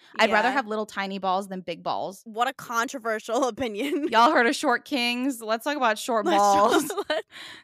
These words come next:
Speaker 1: Tiny ball kings.
Speaker 2: Instead of short king summer, it's short ball summer. <laughs>
Speaker 1: Tiny ball summer.
Speaker 2: Tiny ball summer.
Speaker 1: Big dick, small balls. That's what I'm talking about. Anyway, we are in
Speaker 2: I,
Speaker 1: the
Speaker 2: I have
Speaker 1: Shea
Speaker 2: no
Speaker 1: apartment.
Speaker 2: comments. I'm so sorry. Like, I tr-, I truly have no comment to add to that.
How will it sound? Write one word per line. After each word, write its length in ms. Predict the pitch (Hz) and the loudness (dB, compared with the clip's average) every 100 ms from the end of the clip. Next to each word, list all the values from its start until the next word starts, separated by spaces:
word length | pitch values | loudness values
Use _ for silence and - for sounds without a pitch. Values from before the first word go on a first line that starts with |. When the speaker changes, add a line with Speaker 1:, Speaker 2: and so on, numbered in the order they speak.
| _ | _
Speaker 1:
Tiny 320 | - 269 262 269 | 2 4 4 2
ball 320 | 233 233 233 | 4 4 4
kings. 580 | 277 220 208 202 214 - | -2 -4 -4 -4 -6 -2
Speaker 2:
Instead 240 | 311 349 339 | 0 2 2
of 100 | 330 | 2
short 260 | 359 277 | 2 2
king 200 | - 302 | 4 0
summer, 340 | - 269 269 285 | 4 6 8 6
it's 240 | 269 247 | 6 2
short 320 | - 262 247 | 0 2 2
ball 260 | 233 214 226 | 2 2 2
summer. 600 | - 208 196 196 214 - 427 - | 0 0 2 2 0 0 -4 -2
<laughs> 760 | 359 - _ _ - - - 403 | -4 -4 _ _ -16 -14 -6 0
Speaker 1:
Tiny 240 | 277 285 | 2 0
ball 300 | 226 202 247 | 0 2 0
summer. 440 | 269 240 240 247 | -2 -2 0 -2
Speaker 2:
Tiny 320 | 262 247 269 262 | 0 -2 -2 -4
ball 300 | 247 202 226 | -4 -4 -4
summer. 420 | 190 180 190 196 196 190 | -8 -6 -8 -10 -14 -4
Speaker 1:
Big 280 | 240 277 214 | -2 -2 -4
dick, 220 | 233 226 | -6 -6
small 300 | - 214 196 | -8 -4 -4
balls. 380 | 185 151 151 180 | -2 -2 -2 -4
That's 180 | 185 190 | -8 -6
what 80 | 165 | -6
I'm 100 | 170 | -4
talking 280 | 165 185 | -6 -6
about. 380 | 180 170 165 - - _ 202 | -4 -2 -2 -4 -12 _ -8
Anyway, 340 | 196 165 156 - | -4 -4 -6 -8
we 160 | 214 | -2
are 120 | 233 | 0
in 140 | 247 202 | 0 2
Speaker 2:
I, 140 | 262 | 0
Speaker 1:
the 120 | 190 | 2
Speaker 2:
I 140 | 240 262 | 2 4
have 160 | 294 | 4
Speaker 1:
Shea 60 | 254 | 4
Speaker 2:
no 160 | 233 214 | 4 6
Speaker 1:
apartment. 260 | 185 190 | 4 2
Speaker 2:
comments. 180 | 185 185 | 0 -2
I'm 120 | 214 214 | -2 -2
so 280 | - 214 | -2 -2
sorry. 500 | 214 196 185 180 185 | 0 0 0 0 -2
Like, 200 | 202 254 | 0 2
I 120 | 254 254 | 4 2
tr-, 220 | - 254 | 0 2
I 140 | 226 254 | 4 4
truly 520 | - 311 285 277 269 | 2 -2 -2 -2 0
have 220 | 262 214 | 0 2
no 240 | 226 202 | 4 4
comment 560 | 208 226 196 196 180 175 | 4 2 0 0 -4 -8
to 100 | - | -2
add 400 | 240 175 185 185 180 | 0 2 2 2 -2
to 80 | |
that. 340 | 175 175 170 | -4 -2 -2